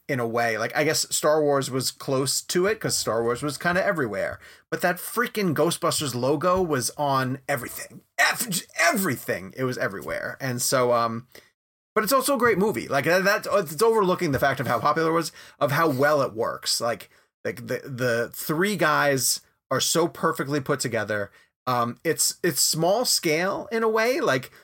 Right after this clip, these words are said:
I was making this joke during the, uh, junket about how their first interaction with trying to capture a ghost is, uh, in the new movie, is them in the, um, Ecto One racing around a town, and she's in a pilot seat, and,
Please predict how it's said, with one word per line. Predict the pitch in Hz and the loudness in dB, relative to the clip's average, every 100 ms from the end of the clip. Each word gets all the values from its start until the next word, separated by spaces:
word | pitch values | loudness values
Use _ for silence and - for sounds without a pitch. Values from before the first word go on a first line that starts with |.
| _ _ | _ _
I | 151 | 0
was | 156 | 2
making | 180 208 196 | 2 2 0
this | 170 | 0
joke | - 185 - | 2 0 2
during | 185 170 139 | 0 2 2
the, | 131 123 123 120 | 2 2 0 0
uh, | 123 117 113 110 110 | 0 0 0 -2 -4
junket | 95 160 170 131 113 | -2 0 0 -2 -2
about | 131 127 127 117 | -2 0 0 0
how | 143 127 123 113 - _ _ _ | 0 0 2 0 -6 _ _ _
their | 151 165 190 | 2 2 2
first | - 175 151 147 | 0 0 0 0
interaction | 147 139 139 135 147 131 | 2 2 2 0 -2 -2
with | 120 - | -4 -2
trying | 139 131 | 0 0
to | |
capture | - 131 - 120 | 0 -2 -2 -4
a | |
ghost | 113 117 113 - - - _ _ - | 0 -2 0 -4 -4 -12 _ _ -2
is, | 135 123 117 | 0 0 -2
uh, | - 123 120 | -2 0 0
in | 143 131 | 0 0
the | |
new | 131 160 | 2 2
movie, | 139 131 120 104 117 _ _ _ | 2 0 0 -4 -8 _ _ _
is | 143 113 | -4 2
them | 147 139 139 143 | 2 2 0 -2
in | 139 123 | -4 0
the, | 120 117 113 127 | 0 0 -2 -2
um, | 113 113 113 113 - _ - | -2 -2 -6 -12 -18 _ -8
Ecto | 139 - 165 - 131 | -6 0 0 2 0
One | 127 147 135 123 120 - _ | 2 2 2 0 -6 -12 _
racing | 120 147 151 160 | -2 2 2 2
around | 151 147 | 2 2
a | 135 | 2
town, | - 156 139 139 131 | 0 0 2 2 2
and | 113 | 2
she's | - 175 151 | 2 2 2
in | 160 | 2
a | |
pilot | 135 - 160 165 160 | 2 2 2 2 2
seat, | - 170 170 160 151 | 0 2 2 0 -2
and, | 127 | -4